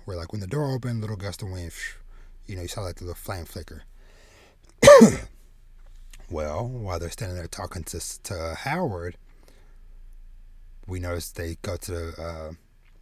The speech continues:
you know, Jimmy looks down at the candle and he notices, like, it's flickering again, like a gust of wind. In comes walking Lalo, standing behind, uh,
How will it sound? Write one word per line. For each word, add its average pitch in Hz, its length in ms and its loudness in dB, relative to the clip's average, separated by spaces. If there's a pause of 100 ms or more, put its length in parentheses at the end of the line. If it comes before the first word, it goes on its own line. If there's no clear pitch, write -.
(160)
you 87 100 -8
know, 82 160 -8
Jimmy 95 320 -6
looks 90 160 -6
down 87 300 -6
at 85 80 -8
the - 100 -12
candle 143 400 -4
and 90 100 -4
he 95 60 -4
notices, 87 680 -8 (560)
like, 85 200 -10
it's - 120 -8
flickering 151 360 -2
again, 90 220 -4
like 82 160 -8
a 85 40 -10
gust 85 280 -6
of 87 160 -8
wind. 101 340 -6 (1700)
In 98 180 -6
comes 92 260 -6
walking 95 340 -4
Lalo, 98 460 -4 (1300)
standing 90 360 -8
behind, 98 560 -6
uh, 82 560 -4